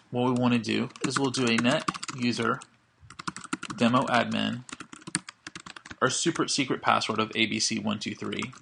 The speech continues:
create it in the domain, and we want to add it. We can see that completed successfully.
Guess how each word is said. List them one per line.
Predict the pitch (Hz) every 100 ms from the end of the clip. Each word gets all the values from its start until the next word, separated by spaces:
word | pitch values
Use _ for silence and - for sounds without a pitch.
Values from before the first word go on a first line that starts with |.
| - - - - _ _ -
create | 151 151
it | 139
in |
the | 135
domain, | 120 117 110 110 110 123
and | 120
we | 110
want | 110 104
to | -
add | 107 92
it. | - _ _ _ _ _ _ _ _ -
We | 151
can | 151
see | - 156
that | 135
completed | - 131 127 120
successfully. | - - 214 196 - -